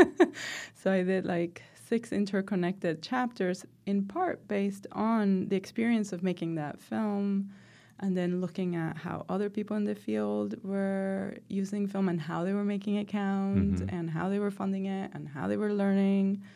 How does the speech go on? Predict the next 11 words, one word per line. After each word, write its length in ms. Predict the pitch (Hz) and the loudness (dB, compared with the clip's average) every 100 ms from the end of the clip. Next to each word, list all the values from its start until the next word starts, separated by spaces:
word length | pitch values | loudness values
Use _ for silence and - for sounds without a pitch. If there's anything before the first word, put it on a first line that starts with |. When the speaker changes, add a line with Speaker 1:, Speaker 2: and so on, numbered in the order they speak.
| - - - - | -20 -20 -20 -8
Speaker 1:
to 120 | 190 | 0
make 320 | 190 185 185 | 2 2 -2
films. 680 | - 185 185 185 190 190 - - | -2 0 2 2 0 -2 -12 -20
So 280 | - 202 196 | -8 -2 0
those 440 | 208 277 311 - - | 2 2 0 -8 -6
kind 180 | 226 | -2
of 60 | 214 | 2
went 260 | 202 185 - | 2 0 0
in 300 | 190 185 175 | 0 0 -2
tandem, 760 | - 220 196 165 165 214 285 - | -2 0 2 2 0 -2 -2 -6
Speaker 2:
Yeah. 240 | 104 85 | -4 -2